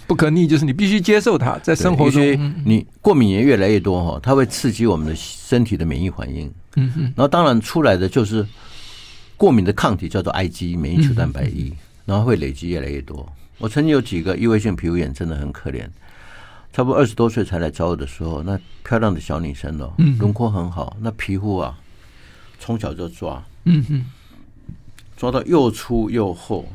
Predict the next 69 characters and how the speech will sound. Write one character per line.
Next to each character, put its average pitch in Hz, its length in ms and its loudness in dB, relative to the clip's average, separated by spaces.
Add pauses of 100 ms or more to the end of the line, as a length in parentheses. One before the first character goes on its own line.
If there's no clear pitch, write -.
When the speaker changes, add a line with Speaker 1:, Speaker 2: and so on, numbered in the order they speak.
(120)
Speaker 2:
然 87 120 -4
后 165 280 -4
Speaker 1:
嗯， 135 160 4 (260)
嗯， 151 300 -2 (300)
对。 139 280 0
Speaker 2:
很 127 140 -2
可 117 160 -6
怕， 107 220 -2
然 107 120 -2
后， 113 120 -6
然 117 160 0
后 135 80 2
可 - 120 -8
以 117 60 -2
看 117 160 -6
到 113 100 0
血 - 560 -6
哈， 78 140 -12
Speaker 1:
嗯， 117 60 2
Speaker 2:
血 151 280 0
丝 110 320 -6
一 170 60 2
样 147 220 4
Speaker 1:
痒 127 80 -8
啊， 110 100 -10
它 156 140 2
痒 139 240 0
就 143 100 0
会 135 140 2
抓。 139 240 0
Speaker 2:
痒 135 100 -2
出 104 120 -2
来。 - 280 -4 (120)
Speaker 1:
嗯 135 180 0
哼。 131 220 -2 (420)
Speaker 2:
然 110 100 -2
后 117 60 0
她 131 120 -2
也 98 60 0
刚 110 140 -2
刚 110 80 0
没 85 160 -2
办 95 120 -4
法 78 140 -6
读 67 140 -10
书， 78 260 -12 (320)
Speaker 1:
嗯 131 220 -2
哼。 135 180 -2
Speaker 2:
然 87 100 -6
后 92 60 -6
事 117 160 -6
实 98 60 -4
上 95 180 -4
她 104 80 -4
的 90 100 -4
婚 90 180 -8
姻 90 180 -6
也 78 100 -8
出 - 220 -16
了 69 100 -12
问 76 180 -12
题， - 160 -16
没 107 160 0
办 143 140 0
法 - 80 -4
恋 90 240 -4
爱， 82 220 -8
Speaker 1:
嗯 85 100 -14
哼。 - 0 -